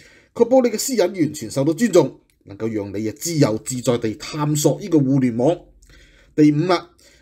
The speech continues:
唔理你係用呢個 Windows，啊，呢個 Mac 機、Android 定係I O S，Surfshark都能夠喺各種設備上為你提供保護，確保你嘅私隱同埋安全。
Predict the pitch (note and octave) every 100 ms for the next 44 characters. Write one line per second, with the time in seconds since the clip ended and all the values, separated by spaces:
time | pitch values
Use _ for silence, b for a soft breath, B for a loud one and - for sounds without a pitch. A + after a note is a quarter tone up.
0 | b C#3 C3+ D3+ F3 D3 E3 D3+ C#3 C3+
1 | C3 F#3+ F3 D#3+ B3 G#3+ D3 F#2+ - _
2 | _ _ _ E2 - _ - F3 F3+ G#3+
3 | G#3+ A3 A3 _ - A3 G3+ C#3 F2+ -
4 | _ A2 G#2+ A2 D3+ F3 F3 E3 D3 -
5 | _ _ _ _ - A#3+ A3+ A3 A3+ F3
6 | A2 C3 C#3 - b b b F#3+ - E3+
7 | D3+ D#3 F#3+ D#3 D3 A#2 A#2 A2 G#2+ A#2
8 | C3+ - C3+ D#3+ D3 D3 D#3 B2 - -
9 | - C#3+ A#2+ A2 G#2 - E3 A#2+ B2 -
10 | D#2 F#2 F3 C#3+ - -